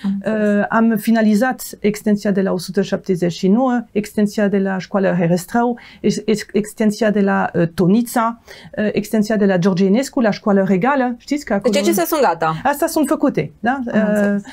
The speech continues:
Speaker 2: avem un curs extensia de la școala, uh, șase. Bun.
Speaker 1: Ok, deci unu, investițiile în școli.
Speaker 2: Investițiile în
Speaker 1: Doi.
Speaker 2: școli. Uh, investițiile în școli, uh, au ajuns și la elevi, pentru că avem bursele cele mai mari din țară, știți?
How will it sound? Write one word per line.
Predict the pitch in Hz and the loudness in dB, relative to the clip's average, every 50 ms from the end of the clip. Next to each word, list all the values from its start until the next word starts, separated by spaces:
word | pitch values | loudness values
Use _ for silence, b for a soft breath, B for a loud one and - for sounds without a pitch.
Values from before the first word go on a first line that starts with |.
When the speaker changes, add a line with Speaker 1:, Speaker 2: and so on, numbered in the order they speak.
| B B | B B
Speaker 2:
avem | B 214 202 240 240 233 | B 0 2 2 2 2
un | 226 208 | 2 0
curs | - 233 220 - | -2 -2 -2 -2
extensia | 214 208 - - 208 202 208 220 | -2 -2 -2 0 0 0 0 0
de | 196 202 | -2 -2
la | 190 175 | -2 -2
școala, | 180 165 - - 180 - 185 180 175 170 170 170 - - | -4 -4 -6 -6 -4 -4 -4 -4 -4 -4 -4 -6 -8 -8
uh, | - 190 180 170 180 175 | -6 -6 -4 -4 -4 -4
șase. | 165 - - 277 285 269 - - 247 247 240 - _ - | -4 -2 -2 -2 -2 -2 -2 -2 -2 -2 -4 -8 _ -8
Bun. | 214 208 190 - - | -6 -6 -6 -6 -6
Speaker 1:
Ok, | - - - - - | -8 -4 -4 -2 -2
deci | 277 285 294 | 0 0 2
unu, | 370 330 233 | 2 2 2
investițiile | 233 269 302 294 302 294 - 294 285 285 269 240 226 | 0 0 0 -2 -2 -2 -2 -4 0 0 2 2 2
în | 220 | 0
școli. | 226 - - 285 | 0 0 0 2
Speaker 2:
Investițiile | 247 - 214 202 - 262 240 269 254 254 | 2 2 0 -2 -2 -2 0 0 2 2
în | 233 | 2
Speaker 1:
Doi. | 233 190 | 2 2
Speaker 2:
școli. | 156 180 - - B 240 B B B - 233 214 - - 185 | 0 -2 -2 -4 B -16 B B B 0 0 0 0 -2 -2
Uh, | 196 - | 0 2
investițiile | - 226 240 240 254 254 269 214 - 240 | 2 4 4 4 2 2 0 0 0 0
în | 233 | -2
școli, | 214 - - 277 294 277 - - - | -2 -2 -2 -2 0 -2 -2 0 0
uh, | 180 165 - | 0 0 0
au | - 233 226 | 0 0 0
ajuns | 233 226 214 214 269 277 247 254 - | 0 0 0 2 2 2 0 0 -2
și | - - 262 | 0 2 2
la | 247 247 247 247 240 240 220 - - | 2 2 2 0 0 -2 -4 -6 -4
elevi, | - - 240 247 294 285 190 - - - | 0 2 2 2 2 2 0 -4 -6 -4
pentru | - 208 208 202 | -2 0 0 2
că | 226 | 2
avem | 208 220 226 214 | 2 2 2 2
bursele | - - - - 233 226 226 | 2 0 0 0 0 0 0
cele | 233 254 226 233 | 0 0 2 2
mai | 233 226 220 220 | 2 2 4 2
mari | 220 220 233 240 220 | 2 2 2 2 4
din | 220 226 226 226 226 226 214 | 4 4 4 4 2 0 -2
țară, | 208 - - 269 214 180 - 165 - _ _ _ _ - | -2 -2 -2 0 0 0 -2 -4 -6 _ _ _ _ -10
știți? | - - 202 240 240 - | -4 0 0 0 0 -4